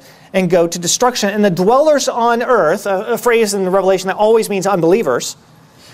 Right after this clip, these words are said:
"and the dwellers on earth whose names have not been written in the book of life from the foundation of the world will marvel to see the beast, because it was and is not and is to come."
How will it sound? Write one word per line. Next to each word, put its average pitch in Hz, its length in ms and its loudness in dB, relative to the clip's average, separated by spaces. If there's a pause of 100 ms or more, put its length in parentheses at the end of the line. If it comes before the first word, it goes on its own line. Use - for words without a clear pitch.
(180)
"and 214 160 2
the 202 40 4
dwellers 240 420 4
on 196 200 2
earth 214 220 2
whose 214 160 -2
names 220 220 0
have 208 100 0
not 214 200 0
been 208 120 0
written 214 180 0
in 202 60 0
the 185 60 0
book 190 140 0
of 165 100 -6
life 208 260 2
from 196 140 -6
the 175 40 -4
foundation 196 460 -2
of 175 40 -4
the 160 60 0
world 202 320 2 (120)
will 190 100 0
marvel 247 460 2
to 226 120 -4
see 220 160 -6
the 233 120 0
beast, 147 340 -4
because 208 260 -2
it 196 100 0
was 185 760 0 (320)
and 185 160 -4
is 185 220 -6
not 185 560 0 (580)
and 196 100 0
is 196 120 0
to 214 80 -4
come." 175 360 -2